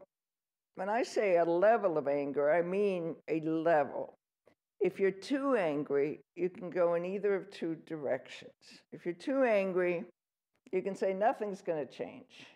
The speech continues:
I'm gonna watch the video. I'm not going to get engaged and be a participant. Wake me up in twenty years and let me know if anything's happened." We used to call that apathy. Um,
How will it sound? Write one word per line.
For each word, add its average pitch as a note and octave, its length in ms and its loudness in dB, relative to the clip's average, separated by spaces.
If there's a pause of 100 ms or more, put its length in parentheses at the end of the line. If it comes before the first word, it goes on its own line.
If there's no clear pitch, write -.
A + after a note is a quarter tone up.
(880)
I'm G3+ 160 0
gonna G3 180 2
watch D#3+ 600 -4 (260)
the D#3 80 -6
video. C3 500 -2 (800)
I'm E3+ 440 0 (200)
not G3+ 460 -2
going D3 280 -2
to - 120 -8
get C#3 440 0 (260)
engaged C#3 800 0
and D3+ 220 -6
be D3 340 -4
a E3+ 60 -8
participant. C#3 920 -6
Wake A3+ 320 2
me G#3 180 2
up F3 220 0
in E3 100 -4
twenty D#3+ 480 -4
years C#3+ 440 2 (600)
and D#3+ 200 -2
let E3 140 2
me E3 120 0
know D3+ 180 2
if D3 100 -4
anything's C#3 480 -6
happened." - 560 -14 (100)
We F3 140 -2
used G3 220 2
to - 100 -6
call C3+ 300 -2
that C#3 280 0
apathy. - 640 -6 (840)
Um, C3 520 0